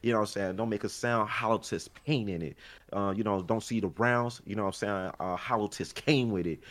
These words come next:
You know, they hearing that shit. You feel what I'm saying? You know what I'm saying? And then I'm like, uh, "Chalk up the ground. Told you we paint bitches." Like, you know, and somebody like, "Bro, you," you know, <laughs> they know,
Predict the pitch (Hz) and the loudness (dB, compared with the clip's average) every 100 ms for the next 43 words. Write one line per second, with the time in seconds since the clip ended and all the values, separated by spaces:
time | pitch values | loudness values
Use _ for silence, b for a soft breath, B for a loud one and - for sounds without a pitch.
0 | B - 104 101 90 117 101 127 156 139 | B -2 2 2 4 2 2 2 4 4
1 | 107 98 - 85 - 98 - 107 104 98 | 2 0 0 -2 -2 -6 0 2 2 -2
2 | - 113 104 101 98 B B B - 113 | -2 -2 0 0 -4 B B B 2 2
3 | 104 - 107 101 98 - 92 90 104 104 | 2 0 0 2 0 -2 -2 0 0 2
4 | 101 95 90 - 98 92 85 - 120 104 | 2 2 0 0 2 2 2 0 2 2
5 | - 82 80 117 117 113 B B - - | 0 -2 0 4 4 2 B B -20 -8
6 | 127 107 104 90 80 - 135 - 92 113 | -4 -2 -4 -6 -8 -4 -2 -2 0 0
7 | - 80 73 92 90 78 110 98 92 85 | 0 -4 -2 0 0 -2 -2 0 0 0
8 | B B _ - 90 - 135 95 82 76 | B B _ -8 -4 0 2 2 0 0
9 | 90 87 117 151 - - - - - 123 | 0 0 -2 -6 -10 -16 -20 -20 -4 0
10 | 156 175 - 156 233 226 - | 6 6 4 8 10 10 10